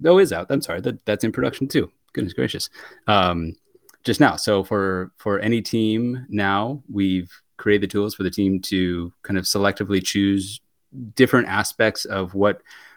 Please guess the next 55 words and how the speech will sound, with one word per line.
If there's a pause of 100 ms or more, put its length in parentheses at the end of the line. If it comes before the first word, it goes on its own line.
(140)
we
view
as
a
team
charter.
It
might
be, (640)
what
does
the
team
do?
It
might
be,
how
does
the
team
operate?
It
might
be
things
like,
what
does
the
team
care
about?
What
are
the
team's
values? (120)
Um,
and
these
are
meant
to
be, (560)
uh, (360)
vehicles,
kind
of
prompts
for
the
team
to
have